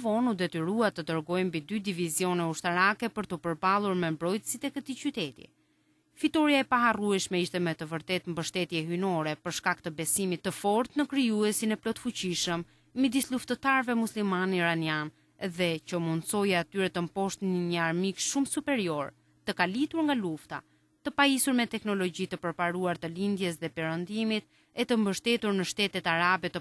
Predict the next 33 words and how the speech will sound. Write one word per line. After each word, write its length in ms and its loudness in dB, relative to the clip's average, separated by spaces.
pasura 460 0
me 100 -2
naftë 440 -2
të 120 -4
gjirit 320 -2
persik. 400 -4
Republika 520 0
Islamike 480 -2
e 120 0
Iranit 480 2
ishte 200 -2
praktikisht 640 -4
e 60 0
vetme 320 0
në 160 0
të 160 -4
dyja 180 2
fusha 340 -2
diplomatike 880 -2
dhe 180 2
ato 220 2
të 180 -2
betejës. 520 -4
Ishte 240 -6
praktikisht 580 -4
duke 180 -4
luftuar 500 -2
kundër 400 -4
dyzet 380 0
vendeve 380 -2
të 200 -6
botës, 360 -4
të 80 0